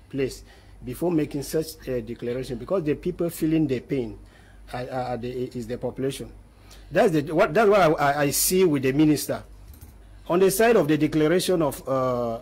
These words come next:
Ayabacho, I see it coming in, his, his intervention is coming in very late.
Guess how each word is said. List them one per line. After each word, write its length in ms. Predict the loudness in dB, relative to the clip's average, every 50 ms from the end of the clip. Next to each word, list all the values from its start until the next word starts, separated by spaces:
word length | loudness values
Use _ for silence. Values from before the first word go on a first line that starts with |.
| -8 -6
Ayabacho, 680 | -4 -4 -4 -4 -4 -8 -8 -6 -4 -4 -4 -4 -4 -10 -18 -20 -20 -20 -20 -20 -20 -20 -20 -20 -20 -20 -20 -20 -20 -20 _ _ -20 -20 -20 -20 -20 -20 -20 -20 -20 -20 -18 -8
I 160 | -2 -2 -2 -2
see 340 | -2 -4 -6 -4 -4 -4
it 420 | -4 0 2 2 2 0 -4 -16 -16 -20 -20 -20 -20 -20 -20 -20 -20 -20 -20 -20 -20 -20 -20 -20 -20 -14 -4
coming 320 | 0 0 2 4 4 4 4
in, 180 | 2 -2 -4
his, 320 | -2 0 0 0 0 -2 -10 -12 -10 -8 -8 -8 -4
his 340 | -2 -2 -2 -2 -4 -8 -4 -2
intervention 680 | -2 0 2 2 0 2 2 2 2 2 0 -2 -2 -2
is 160 | -4 -8 -4
coming 280 | -2 0 0 2 0 0 0
in 240 | 0 -2 -2 -2 -6 -18 -20 -20
very 420 | -20 -14 -4 0 0 2 2 2 0
late. 360 | 0 0 -2 -6 -10 -18 -20